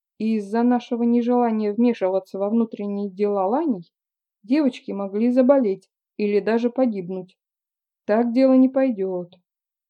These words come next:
Ляля, помнится, ты говорила, что любишь возиться с маленькими.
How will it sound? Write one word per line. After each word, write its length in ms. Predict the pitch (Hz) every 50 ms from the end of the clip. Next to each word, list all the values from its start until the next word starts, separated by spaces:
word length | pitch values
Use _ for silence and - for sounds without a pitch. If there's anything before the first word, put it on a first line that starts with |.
| _ _ _ _ _ -
Ляля, 600 | - 214 240 277 269 240 190 175 170 165 175 165 _ _ _ _ _ _ _ _ _ _ _ _ _ _ _
помнится, 520 | - 262 294 302 302 294 285 285 - 294
ты 160 | 262 269 285 254
говорила, 580 | 233 247 269 262 262 269 269 285 285 277 262
что 240 | 262 - - 254 254
любишь 360 | 247 277 269 240 254 254 -
возиться 440 | 247 240 247 240 269 262 262 - 254
с 120 | 254 -
маленькими. 840 | 269 277 320 302 262 214 185 180 170 175 - 180 175 170 170 175 -